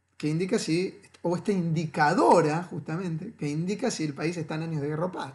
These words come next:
y, y paz, ¿no? O sea que, en términos de,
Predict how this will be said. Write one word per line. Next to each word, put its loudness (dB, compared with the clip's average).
y, -4
y -8
paz, 0
¿no? 0
O -14
sea -4
que, -4
en -6
términos -2
de, -10